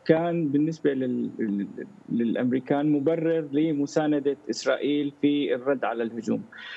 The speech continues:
ولكن، آه، القيادة اليمينية بإسرائيل ذهبت بعيدًا، آه، في الرد،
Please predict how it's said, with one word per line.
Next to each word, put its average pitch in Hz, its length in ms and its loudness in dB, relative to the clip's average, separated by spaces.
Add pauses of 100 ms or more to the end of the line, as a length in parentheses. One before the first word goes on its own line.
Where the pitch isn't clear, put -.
(180)
ولكن، 175 680 0
آه، 156 540 0 (280)
القيادة 165 920 2
اليمينية 143 600 0
بإسرائيل 135 720 -2
ذهبت 160 460 -2
بعيدًا، 135 560 0 (200)
آه، 110 260 -6 (360)
في 147 60 2
الرد، 143 340 0